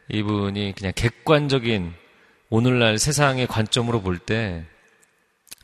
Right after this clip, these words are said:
매 주일 예배를 드리면서 매 주일마다 의아하다는 거예요. 왜냐면은 이 놀라운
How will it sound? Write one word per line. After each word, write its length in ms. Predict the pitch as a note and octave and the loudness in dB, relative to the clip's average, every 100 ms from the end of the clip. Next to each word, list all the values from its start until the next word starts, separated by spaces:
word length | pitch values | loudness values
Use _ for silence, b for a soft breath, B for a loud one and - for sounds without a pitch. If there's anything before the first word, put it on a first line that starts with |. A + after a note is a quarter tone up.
| - | -2
매 160 | C#3+ A#2 | 0 0
주일 360 | - A#2+ A#2+ | 2 0 2
예배를 320 | G2+ G2+ A2 | 2 2 0
드리면서 480 | - G2+ F#2+ F#2 A2+ | -2 -4 -4 -2 -4
매 220 | F#2 B2 | 0 0
주일마다 520 | C3 B2 B2+ A#2+ G#2+ A#2 | 0 2 2 2 0 0
의아하다는 760 | G#2+ B2+ D3 C3+ B2 A#2 G#2 F#2 | 2 4 4 4 0 -2 -2 -4
거예요. 360 | G2 G2 G2+ G#2 B B B B B A2+ | -6 -8 -10 -14 B B B B B 0
왜냐면은 680 | A2+ B2+ B2 B2 A#2+ G#2+ b b b b b _ - | 2 2 2 2 0 -4 b b b b b _ -8
이 300 | G#2+ A#2 F#2+ | -4 -2 0
놀라운 880 | G#2 B2+ C3+ B2+ B2 A#2 A2+ C#3 | 2 4 4 4 2 -2 -6 -14